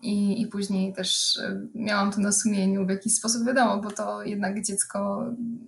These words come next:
no, nie lubi takich rzeczy trzymać w sobie, tak?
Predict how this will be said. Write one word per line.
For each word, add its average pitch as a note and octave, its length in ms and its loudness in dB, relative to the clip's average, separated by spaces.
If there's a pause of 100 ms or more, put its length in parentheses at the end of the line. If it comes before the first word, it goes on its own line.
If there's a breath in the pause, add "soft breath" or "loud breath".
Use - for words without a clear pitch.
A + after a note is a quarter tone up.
(340)
no, A#3+ 100 -8
nie B3 160 4
lubi A#3 320 2
takich G3 280 -2
rzeczy F#3+ 460 -2
trzymać F#3+ 300 0
w - 60 -2
sobie, F#3 280 2 (140)
tak? A3 240 0